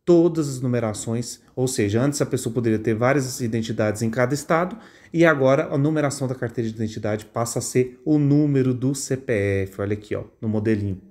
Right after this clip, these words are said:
apresentado, certo? Uma coisa importante, é, é importante dizer que essa lei ela vai entrar em vigor em março agora, no dia primeiro de março de dois mil e vinte e dois, e os institutos de identificação têm até março de dois mil e vinte e três pra se adequar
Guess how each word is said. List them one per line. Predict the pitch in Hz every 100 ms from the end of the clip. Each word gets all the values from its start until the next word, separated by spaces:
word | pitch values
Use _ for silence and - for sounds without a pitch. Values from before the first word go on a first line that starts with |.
| _ - -
apresentado, | 107 110 101 107 107 98 - _ _ _ _ _ _ _
certo? | - 143 208 - - _ _ _
Uma | 117
coisa | 113 135 131
importante, | 131 139 131 135 135 - - _ _ _
é, | 123 104 101 95 -
é | 120
importante | 110 110 107 120
dizer | 117 104 123
que | 127
essa | 135 135
lei | 117 113
ela | 120
vai | 110 117
entrar | 113 113
em | 107
vigor | 110 110 113
em | 147
março | 127 117 139 -
agora, | 123 98 104 113
no |
dia | 104 110
primeiro | 113 120
de | 120
março | 110 104 101
de |
dois | 104
mil | 98 101
e |
vinte | 107 110
e |
dois, | 120 123 147 - - -
e | 165
os | 208
institutos | 220 196 - 151 139
de |
identificação | 123 113 107 - 98 - 151
têm | 135 127
até | 120 113 135 156 160 - _ _ _ -
março | 120 147 175 -
de | 139
dois | 139 131
mil | 131
e |
vinte | 123 123
e | 127
três | 123 123
pra | 127
se | -
adequar | 127 131 180 156 -